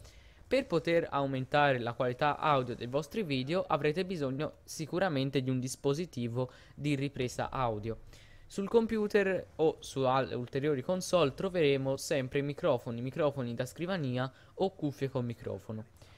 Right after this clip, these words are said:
Vi consiglio di comprare, se non ce l'avete o se avete un microfono integrato nella webcam ad esempio,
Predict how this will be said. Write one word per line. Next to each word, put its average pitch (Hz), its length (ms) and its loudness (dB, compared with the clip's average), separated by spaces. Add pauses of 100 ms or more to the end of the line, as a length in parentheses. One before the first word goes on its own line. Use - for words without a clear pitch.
(100)
Vi 202 120 -2
consiglio 190 680 0
di 156 280 -6
comprare, 139 560 0
se 127 140 -8
non 127 160 -6
ce - 100 -4
l'avete 127 560 -2
o 131 200 -2
se - 180 -6
avete 123 260 -4
un 127 80 -4
microfono 123 440 -4
integrato 120 460 -2
nella 113 200 -4
webcam 117 520 -4
ad 110 80 -6
esempio, 113 580 -6